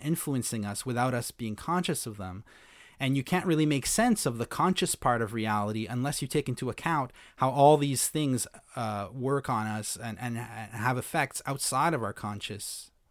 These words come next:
world. So the, what he's saying is that the hammer has its own being. And when it breaks, it's not just, I just don't become of,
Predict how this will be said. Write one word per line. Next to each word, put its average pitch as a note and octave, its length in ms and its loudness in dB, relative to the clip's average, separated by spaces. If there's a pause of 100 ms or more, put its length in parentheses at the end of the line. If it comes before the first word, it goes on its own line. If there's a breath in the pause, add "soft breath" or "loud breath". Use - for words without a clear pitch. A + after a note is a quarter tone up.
world. F2+ 400 -8 (260 loud breath)
So A#2+ 380 0 (560 loud breath)
the, A#2 380 0 (260)
what C#3+ 140 -2
he's B2+ 120 0
saying D#3+ 300 4
is A2+ 140 2
that A2+ 240 -2 (800 soft breath)
the B2+ 160 0
hammer D3+ 340 6
has A#2 220 4
its - 200 -4
own F#3 360 4
being. G#2+ 500 -4 (540 soft breath)
And A#2 360 2
when C3 160 0
it A#2 120 0
breaks, C#3+ 540 2
it's - 180 -4
not D3 220 2
just, - 420 -2
I C3 80 -4
just D3 200 0
don't D3 160 0
become C3 320 0
of, A2+ 200 -2